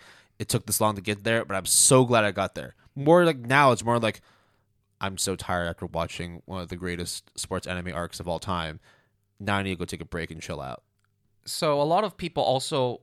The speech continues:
Speaker 2: would look at binge culture and then they'd be like, "What's the point of a recap episode?" But actually, the point of a recap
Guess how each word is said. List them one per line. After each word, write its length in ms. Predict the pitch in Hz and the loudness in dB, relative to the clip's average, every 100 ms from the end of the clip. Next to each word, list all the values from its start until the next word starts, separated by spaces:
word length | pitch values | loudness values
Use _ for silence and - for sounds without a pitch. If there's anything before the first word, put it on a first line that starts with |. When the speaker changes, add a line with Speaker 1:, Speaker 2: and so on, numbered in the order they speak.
| - | -8
Speaker 2:
would 240 | 127 127 | -8 -6
look 320 | 135 131 143 - | -4 -4 -4 -4
at 160 | 123 - | -6 -4
binge 240 | 120 120 | -6 -4
culture 440 | - 110 - 104 - | -4 -4 -4 -6 -4
and 120 | 117 | -4
then 140 | 120 123 | -4 -4
they'd 200 | 113 110 | -4 -6
be 140 | 113 | -8
like, 220 | 107 104 _ _ _ _ _ _ _ _ | -8 -8 _ _ _ _ _ _ _ _
"What's 200 | 135 147 | -8 -6
the 80 | 143 | -8
point 260 | - 147 | -8 -6
of 100 | 139 | -4
a 60 | 113 | -6
recap 520 | 92 101 117 - 95 - | -6 -6 -8 -4 -4 -4
episode?" 480 | 90 87 - 62 - _ _ _ _ _ _ _ | -12 -12 -12 -14 -16 _ _ _ _ _ _ _
But 120 | - 139 | 0 4
actually, 480 | 170 - 165 135 123 | 4 4 -2 -2 -2
the 100 | 123 | -4
point 300 | - 175 151 | -2 -2 0
of 100 | 123 | -2
a 80 | |
recap 400 | 110 156 - 127 | -2 -4 -2 -2